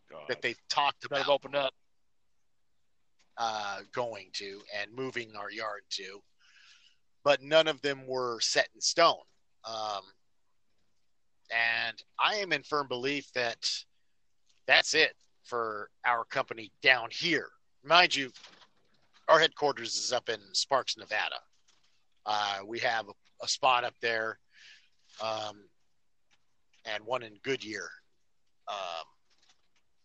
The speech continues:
Speaker 2: so what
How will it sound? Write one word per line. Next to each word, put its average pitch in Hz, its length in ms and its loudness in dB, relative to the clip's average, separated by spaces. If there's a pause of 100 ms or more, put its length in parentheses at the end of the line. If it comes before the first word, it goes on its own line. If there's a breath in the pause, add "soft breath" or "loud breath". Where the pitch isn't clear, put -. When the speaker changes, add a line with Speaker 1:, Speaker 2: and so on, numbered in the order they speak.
(160)
Speaker 2:
so 120 480 0 (3250)
what 160 220 8